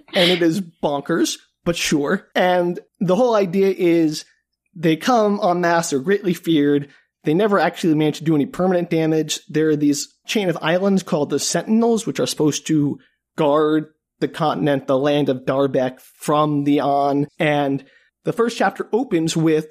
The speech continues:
Speaker 2: a single airship making its way over Whitefish Village.
Speaker 1: Do the,
Speaker 2: So
Speaker 1: you said the islands protect them?
Speaker 2: Well, they're supposed to be, like,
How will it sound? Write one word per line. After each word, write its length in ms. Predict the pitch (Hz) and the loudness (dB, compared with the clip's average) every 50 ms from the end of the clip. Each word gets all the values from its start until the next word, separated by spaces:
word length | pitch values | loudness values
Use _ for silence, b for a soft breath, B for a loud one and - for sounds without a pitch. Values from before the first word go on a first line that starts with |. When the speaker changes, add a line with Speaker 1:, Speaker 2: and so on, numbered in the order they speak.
| _ _ _ _ - | _ _ _ _ -4
Speaker 2:
a 120 | 156 151 | -2 -2
single 440 | - - - 226 233 233 208 202 - - | -2 0 0 0 2 2 2 0 0 0
airship 580 | 180 185 202 202 - - - - - - - _ _ _ _ _ _ - | 0 0 0 0 -2 -4 -6 -6 -6 -8 -12 _ _ _ _ _ _ -2
making 400 | 147 156 175 202 196 - 202 190 | 0 2 2 0 0 0 -2 -2
its 180 | 175 - - | -2 -2 -2
way 460 | 170 165 165 165 165 160 156 156 160 156 - 190 | 0 0 2 2 2 2 2 2 0 0 0 0
over 400 | 170 180 185 170 180 175 175 165 | 0 2 2 0 0 2 2 2
Whitefish 640 | 151 135 151 147 143 147 - - 147 - - - | 2 0 0 -2 -2 -2 -4 -4 -4 -4 -6 -6
Village. 520 | 156 147 127 - - - - - - - - | -4 -2 -2 -2 -4 -8 -18 -20 -14 -8 -4
Speaker 1:
Do 120 | 277 277 | -4 -2
the, 60 | 277 | -2
Speaker 2:
So 360 | 254 - 156 139 131 127 123 120 | -2 0 0 0 2 2 0 0
Speaker 1:
you 120 | 233 247 | 0 -2
said 160 | - 254 240 | -2 -4 -4
the 120 | - - - | -4 -4 -4
islands 440 | 202 196 196 196 202 202 208 214 | -4 -4 -4 -4 -6 -4 -6 -6
protect 500 | - - - 185 - 202 180 - _ _ | -8 -10 -12 -8 -6 -6 -8 -8 _ _
them? 300 | - 240 277 320 302 285 - | -6 -4 -4 -4 -4 -4 -2
Speaker 2:
Well, 160 | 190 185 175 | 0 0 2
they're 80 | 185 180 | 2 0
supposed 200 | - 240 220 - | 0 0 -2 0
to 60 | 202 | 0
be, 60 | 170 | 0
like, 300 | 175 160 160 - - | 0 0 0 -2 -6